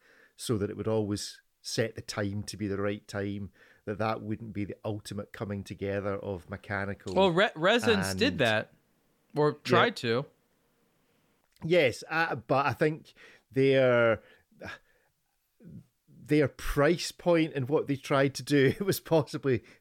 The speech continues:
Speaker 1: the inhibiting factor. Here's an organization that's managing to do more than just connect to Bluetooth for a few hundred dollars. So you've got to assume that the cost of the actual unit that does the Bluetooth bit,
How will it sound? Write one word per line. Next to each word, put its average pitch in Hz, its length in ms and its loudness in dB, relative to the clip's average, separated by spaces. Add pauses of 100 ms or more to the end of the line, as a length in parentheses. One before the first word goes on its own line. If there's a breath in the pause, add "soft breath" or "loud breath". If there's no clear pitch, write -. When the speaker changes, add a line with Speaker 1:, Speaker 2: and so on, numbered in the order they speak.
Speaker 1:
the 135 80 4
inhibiting 123 480 0
factor. 127 480 0 (260 loud breath)
Here's 139 280 0
an 135 80 0
organization 123 760 2
that's 113 200 -8
managing 117 560 -2
to - 80 -14
do 110 180 -6
more 117 540 2 (320 soft breath)
than 107 180 -4
just - 540 -2 (600)
connect 117 440 -2
to 123 80 -6
Bluetooth 113 640 -4
for 104 340 0 (300 soft breath)
a 104 60 -6
few 127 280 -4
hundred 110 380 -2
dollars. 113 640 0 (280 soft breath)
So - 140 -10
you've 110 100 -4
got 151 120 0
to 120 100 4
assume 123 440 0
that 113 120 -6
the 104 60 -12
cost 120 440 -2
of 101 100 -8
the 110 100 0
actual 107 320 -2
unit 110 320 -4
that 95 100 -6
does 101 220 -2
the 107 80 -2
Bluetooth 113 520 -4
bit, 110 240 -2